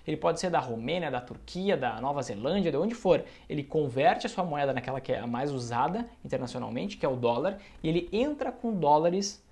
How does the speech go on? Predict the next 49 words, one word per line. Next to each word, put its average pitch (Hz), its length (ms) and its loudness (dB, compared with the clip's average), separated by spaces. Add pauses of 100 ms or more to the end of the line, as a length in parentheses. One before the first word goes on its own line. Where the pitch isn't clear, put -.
(140)
aqui 151 260 -2
no 156 80 -4
país 160 420 0
pra 190 280 0
investir 233 400 0
quando 196 160 0
ele 196 80 0
quer 196 160 -2
investir 175 280 -4
mais. 165 320 -6 (240)
E 196 60 4
quando 262 460 4
ele 165 400 2
quer, 135 500 0
quando 165 160 2
ele 151 140 4
vende 180 280 2
as 202 60 -2
suas 131 180 -2
ações, 196 420 -4
ele 214 240 0
tira 240 440 -2
dólares 127 380 0
do 123 100 -8
país. - 420 -10 (320)
Tá 185 140 -2
bom, 147 220 0
Vinícius, 120 300 -4
mas 143 160 -6
o - 40 -18
que 196 120 -8
que 202 100 -12
tem 196 100 -6
a 185 60 -6
ver 147 140 -4
uma 151 160 -4
coisa 135 260 -6
com 135 100 -10
a 143 40 -2
outra? 113 260 -8
Vamos 185 240 2
lá. 123 240 0 (420)
Desde 208 400 4
mil 190 140 4
novecentos 196 340 -2
e 156 40 -6
noventa 139 320 -2
e 117 40 0
nove 139 480 2